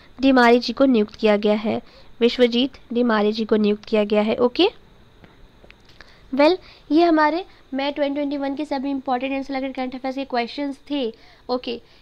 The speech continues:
ये आपको बिल्कुल भी ध्यान से वीडियो को देखनी है and then इसका रिवीजन आपको पीडीएफ़ से करना है, जो कि आपको ऐप पर मिल जाएगी। ओके, and, uh, yes, many more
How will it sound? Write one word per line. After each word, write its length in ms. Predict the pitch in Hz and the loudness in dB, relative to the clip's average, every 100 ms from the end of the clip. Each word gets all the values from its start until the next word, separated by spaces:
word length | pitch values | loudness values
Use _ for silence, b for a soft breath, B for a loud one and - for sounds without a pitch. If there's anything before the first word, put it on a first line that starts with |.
| - | -12
ये 100 | 254 | -2
आपको 360 | 262 - 277 294 | -2 -4 -10 -6
बिल्कुल 340 | 247 233 269 | -8 -6 -8
भी 100 | 277 | -6
ध्यान 260 | 254 233 233 | -6 -8 -8
से 100 | 247 | -8
वीडियो 240 | 247 254 | -8 -6
को 100 | 262 | -4
देखनी 340 | 233 233 254 269 | -6 -6 -8 -8
है 160 | 277 | -8
and 100 | 240 | -10
then 120 | 240 | -10
इसका 180 | 247 254 | -10 -8
रिवीजन 320 | 247 240 247 | -8 -8 -10
आपको 240 | 247 240 294 | -10 -10 -12
पीडीएफ़ 380 | 269 233 233 - | -10 -8 -10 -10
से 60 | |
करना 220 | 254 247 | -12 -10
है, 60 | 269 | -8
जो 100 | 254 | -10
कि 120 | 240 | -8
आपको 240 | 233 - 269 | -10 -8 -8
ऐप 160 | 233 277 | -8 -8
पर 80 | |
मिल 200 | 285 262 | -6 -6
जाएगी। 380 | 208 196 202 202 b b b - | -8 -12 -14 -20 b b b -12
ओके, 320 | 240 - 320 b b b b - 208 | -10 -8 -10 b b b b -16 -14
and, 320 | 202 208 202 | -12 -14 -12
uh, 180 | 208 208 226 | -12 -12 -10
yes, 260 | 311 339 - _ b b - | -10 -12 -16 _ b b -12
many 260 | 277 311 | -8 -4
more 80 | 330 | -4